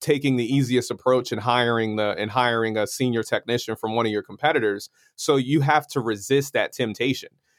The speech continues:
So the, that step three is really putting the responsibility, not even on human resources, but on hiring managers, that in the screening process, if you're really set on farming and building your own, you know, service individuals that'll spend ten to fifteen years at your company,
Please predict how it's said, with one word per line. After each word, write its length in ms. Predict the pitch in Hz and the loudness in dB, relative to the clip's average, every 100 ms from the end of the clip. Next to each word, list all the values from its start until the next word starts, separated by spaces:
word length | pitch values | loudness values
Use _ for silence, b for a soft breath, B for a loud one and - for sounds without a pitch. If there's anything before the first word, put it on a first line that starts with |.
| _ - | _ -12
So 460 | - 135 131 120 | 0 4 4 4
the, 240 | 113 120 107 | 2 0 2
that 180 | 120 - | 0 -2
step 300 | - 170 170 | 0 -2 0
three 280 | 139 160 175 | -2 2 2
is 180 | 120 104 | 2 0
really 480 | 139 156 127 110 107 _ | 0 2 -2 -4 -12 _
putting 340 | - 165 170 151 | -2 0 2 0
the 100 | 131 | 0
responsibility, 880 | 123 - 135 135 135 117 156 127 113 | -2 -2 0 0 0 0 2 2 2
not 180 | 123 | 0
even 220 | 170 156 143 | 0 2 0
on 100 | 123 | 2
human 300 | 135 123 107 | 2 2 0
resources, 580 | 143 143 113 107 104 | -2 0 0 -2 -4
but 140 | 104 110 | -2 0
on 140 | 104 | 0
hiring 440 | 131 170 180 120 110 | 2 2 2 2 2
managers, 600 | 104 101 98 95 98 - _ _ _ 127 | 0 -2 -4 -6 -6 -14 _ _ _ 0
that 200 | 120 - | 0 2
in 180 | 139 185 | 0 0
the 80 | 185 | -2
screening 460 | - 165 196 151 | -2 -2 2 0
process, 560 | 110 107 101 - 104 - | 0 0 0 0 -2 -2
if 120 | 107 | -4
you're 160 | 135 170 | 0 0
really 360 | 127 160 180 | 2 2 0
set 420 | 143 - 147 123 - _ _ _ - | -2 -2 0 0 -2 _ _ _ 0
on 380 | 123 120 113 107 - - | 2 2 0 -4 -10 0
farming 640 | 131 143 151 147 147 135 - | 2 4 2 2 0 -4 -6
and 220 | 113 104 | -6 0
building 560 | 131 139 143 147 143 | 2 2 2 2 2
your 320 | 131 113 120 - | 0 2 0 2
own, 720 | 131 135 143 139 135 123 - - | 2 4 4 4 2 0 -6 -4
you 120 | 139 | 0
know, 180 | 110 107 | 2 0
service 520 | - 147 151 147 - | 2 2 2 0 0
individuals 640 | 139 143 131 143 131 131 | 0 2 2 2 2 2
that'll 200 | 123 113 | 2 0
spend 460 | 113 - 135 131 123 | -2 -2 0 0 -4
ten 280 | - 135 135 | -2 0 0
to 60 | |
fifteen 440 | 123 139 135 135 123 | 0 -2 0 -2 0
years 200 | 127 117 | 0 0
at 120 | 113 | 0
your 120 | - - | -2 -4
company, 440 | 127 143 202 | -2 0 -2